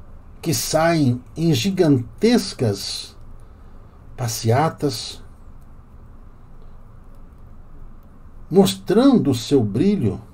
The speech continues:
mostrando a sua bandeira, marcando o território, despertando a fé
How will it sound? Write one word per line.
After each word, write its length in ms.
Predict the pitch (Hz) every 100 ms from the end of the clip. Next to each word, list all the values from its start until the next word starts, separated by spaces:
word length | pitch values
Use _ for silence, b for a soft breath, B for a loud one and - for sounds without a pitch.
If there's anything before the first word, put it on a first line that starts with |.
| - - - - - - - - - - - - -
mostrando 600 | 107 87 - 127 143 139
a 40 | 113
sua 200 | - 104
bandeira, 760 | 95 92 90 135 170 180 127 - - - - - - - - - -
marcando 720 | 165 160 - - 233 269 175
o 80 | 117
território, 840 | 139 107 104 - 139 175 170 156 - - - - - - - - - - - -
despertando 960 | 160 - - 156 117 113 160 175 120
a 100 | 101
fé 440 | 98 - 147 190